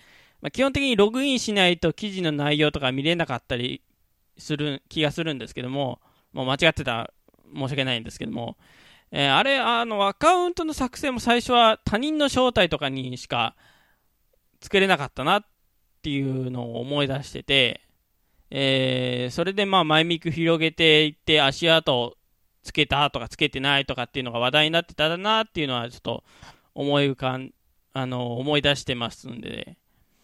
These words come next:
でもまあ、私、友達いなかったんで、ミクシーやったことないんですけどね。「なんで詳しいねん」えー、いう粗品のツッコミが、粗品さんのツッコミが参りましたけども。<laughs> 参りましたって、なんで。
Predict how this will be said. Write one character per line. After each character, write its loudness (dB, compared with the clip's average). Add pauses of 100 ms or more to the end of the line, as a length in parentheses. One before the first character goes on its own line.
(520)
で 2
も -2
ま 2
あ、 2
私、 -4
友 -2
達 -2
い -2
な 4
か -2
っ 2
た 2
ん 0
で、 2
ミ 0
ク -12
シ -4
ー -2
や 6
っ -10
た 0
こ -2
と -4
な -2
い -2
ん -6
で -16
す -18
け -14
ど -12
ね。 -4 (760)
「な 2
ん 6
で 0
詳 8
し 2
い 4
ね 2
ん」 -8 (1120)
え -2
ー、 6
い 2
う -4
粗 0
品 0
の 0
ツ -12
ッ -20
コ 2
ミ 2
が、 0 (360)
粗 0
品 0
さ 2
ん 2
の -2
ツ -12
ッ -20
コ 0
ミ 4
が 4 (320)
参 2
り 0
ま 0
し -8
た -2
け -10
ど -6
も。 -4
<laughs> -14
参 4
り -4
ま 0
し -6
た -10
っ -10
て、 -12
な -10
ん -10
で。 -20